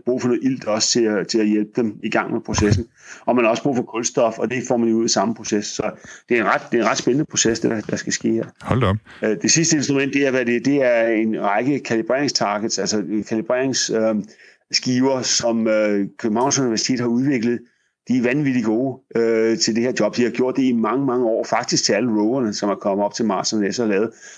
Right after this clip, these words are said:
Speaker 1: har de lavet de her kalibreringstargets til. Men, øh, vi kalder jo Mars den røde planet, øh, fordi der er, øh, rødt støv over det hele. Det ligner faktisk, øh, ligner faktisk, øh, den, den jord, som, øh, urskoven i Amazonas, øh, lever ovenpå. Hvis man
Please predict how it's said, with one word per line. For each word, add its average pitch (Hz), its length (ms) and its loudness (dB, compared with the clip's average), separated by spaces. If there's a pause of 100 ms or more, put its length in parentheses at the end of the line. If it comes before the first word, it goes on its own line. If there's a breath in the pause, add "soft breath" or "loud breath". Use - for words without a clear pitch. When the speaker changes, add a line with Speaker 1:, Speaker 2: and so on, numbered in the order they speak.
(120)
Speaker 1:
har 117 80 2
de 117 140 2
lavet 123 180 2
de 131 60 2
her 127 160 2
kalibreringstargets 110 800 0
til. 107 180 0 (580 loud breath)
Men, 131 200 0
øh, 120 180 0
vi 120 60 0
kalder 135 260 2
jo 143 60 2
Mars 120 340 0
den 135 140 0
røde 107 280 0
planet, 110 360 -2 (400)
øh, 110 420 2 (240)
fordi 123 220 4
der 123 140 0
er, 104 480 2
øh, 87 120 -2
rødt 101 300 -2
støv 123 340 2
over 101 200 0
det 113 100 0
hele. 107 180 2
Det 113 120 2
ligner 139 320 0
faktisk, - 640 -2
øh, 107 200 2 (480 loud breath)
ligner 123 160 2
faktisk, 123 480 0
øh, 110 180 2
den, 123 300 -2
den 120 220 0
jord, 123 300 0
som, 104 400 -2
øh, 104 180 0
urskoven 113 560 0
i 104 80 0
Amazonas, 104 800 0
øh, 107 260 0
lever 107 280 0
ovenpå. 110 500 -2
Hvis 95 140 -12
man 104 160 -2